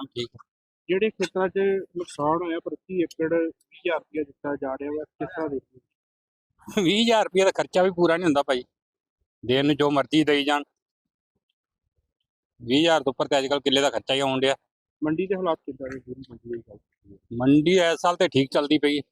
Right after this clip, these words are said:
Speaker 1: ਵਧੀਆ ਚੱਲਦੀ, ਹਨਾ।
Speaker 2: ਕਿਸਾਨ ਤੋਂ ਤੇ ਖੁਸ਼ ਨਹੀਂ ਮਿਲਿਆ।
Speaker 1: ਕਿਸਾਨ ਤੋਂ, ਝਾੜ ਤੋਂ ਖੁਸ਼ ਨਹੀਂ ਹੈਗੇ, ਬਾਕੀ ਮੰਡੀ ਤੋਂ ਜਿੱਦਾਂ ਇੱਕ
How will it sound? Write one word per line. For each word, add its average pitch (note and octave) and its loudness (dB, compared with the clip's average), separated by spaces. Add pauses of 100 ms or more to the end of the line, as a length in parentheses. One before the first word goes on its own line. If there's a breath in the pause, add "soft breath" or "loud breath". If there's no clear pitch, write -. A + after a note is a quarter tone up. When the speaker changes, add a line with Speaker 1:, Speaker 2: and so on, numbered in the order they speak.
(140)
Speaker 1:
ਵਧੀਆ B2+ 2
ਚੱਲਦੀ, A#2 -8 (600)
ਹਨਾ। B2 -6
Speaker 2:
ਕਿਸਾਨ D#3 -2
ਤੋਂ F3 -4
ਤੇ F3+ -6
ਖੁਸ਼ - -10
ਨਹੀਂ E3 -4
ਮਿਲਿਆ। B2+ -8 (340)
Speaker 1:
ਕਿਸਾਨ D#3+ 0
ਤੋਂ, A3 2
ਝਾੜ F#3+ 4
ਤੋਂ F3 -2
ਖੁਸ਼ F3+ 0
ਨਹੀਂ G3 2
ਹੈਗੇ, F3 0
ਬਾਕੀ F3+ 0
ਮੰਡੀ D#3 2
ਤੋਂ E3+ 0
ਜਿੱਦਾਂ D#3 0
ਇੱਕ E3 0